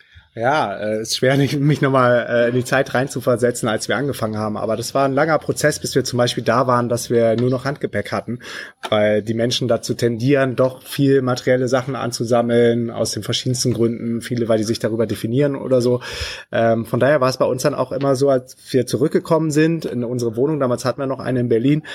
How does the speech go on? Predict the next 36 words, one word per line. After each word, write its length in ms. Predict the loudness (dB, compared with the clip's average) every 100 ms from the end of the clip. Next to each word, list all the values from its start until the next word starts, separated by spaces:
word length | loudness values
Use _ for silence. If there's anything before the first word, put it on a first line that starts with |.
| -16
dass 100 | -4
wir 80 | 0
gedacht 240 | 2 0 0
haben, 160 | -4
fuck, 320 | -4 -2 -2 -2
die 120 | 0
Schränke, 380 | 2 0 0 -2
die 100 | -2
sind 180 | -2
ja 80 | -2
total 320 | -2 -4 -4
voll. 320 | -4 0 2 4
Und 100 | 2
wir 120 | 0
waren 120 | 0
jetzt 200 | 0 -2
ein 80 | 0
halbes 260 | 0 0
Jahr 100 | 0
unterwegs 460 | -2 -2 0 0 0
und 60 | -4
wir 80 |
haben 80 | -2
davon 400 | -2 0 0 2
nichts 320 | 2 2 0
gebraucht. 500 | 0 0 0 0 0
So 80 | -4
kein 300 | -2 0 -2
T-Shirt 340 | 0 0 0 0
vermisst, 380 | 0 0 -4
keine 240 | -2 0 0
Hose 280 | 0 0 0
vermisst, 640 | 0 2 0 -2 -12 -6
keine 220 | 0 4
Jacke 240 | 4 2 0
vermisst. 140 | 0